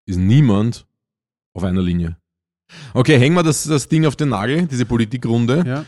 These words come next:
Speaker 1: Das war die fünfzehn Minuten Politikrunde, die kommt jetzt jedes Mal.
Speaker 2: Ja.
Speaker 1: Na, Spaß.
Speaker 2: <laughs> Wir haben dann auch Gäste immer.
Speaker 1: Ja.
Speaker 2: <laughs> Fekta
Speaker 1: Weißt du wem?
Speaker 2: kommt.
Speaker 1: Weißt du wem? Wer?
Speaker 2: Fekta.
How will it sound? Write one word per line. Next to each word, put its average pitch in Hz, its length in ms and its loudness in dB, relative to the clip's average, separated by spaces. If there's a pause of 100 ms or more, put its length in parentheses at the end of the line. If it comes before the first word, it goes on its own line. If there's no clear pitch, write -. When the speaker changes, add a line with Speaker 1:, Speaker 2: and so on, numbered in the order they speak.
Speaker 1:
Das 107 120 -4
war 131 120 4
die 143 120 0
fünfzehn 196 520 0
Minuten 165 380 2
Politikrunde, 135 640 0
die 120 80 -4
kommt 123 180 -2
jetzt 127 140 -4
jedes 120 260 -2
Mal. 104 320 0
Speaker 2:
Ja. 135 80 0
Speaker 1:
Na, 127 160 2
Spaß. 151 420 2
Speaker 2:
<laughs> 139 720 0
Wir 139 140 2
haben 156 100 4
dann 156 120 4
auch 143 160 2
Gäste 139 320 2
immer. 101 420 -4 (300)
Speaker 1:
Ja. 151 100 0
Speaker 2:
<laughs> - 920 -2
Fekta 175 320 0
Speaker 1:
Weißt 156 120 2
du 196 60 4
wem? 160 180 4
Speaker 2:
kommt. 110 320 2 (120)
Speaker 1:
Weißt 117 160 -4
du 139 80 0
wem? 139 200 -2
Wer? 127 220 -2 (140)
Speaker 2:
Fekta. 113 500 -4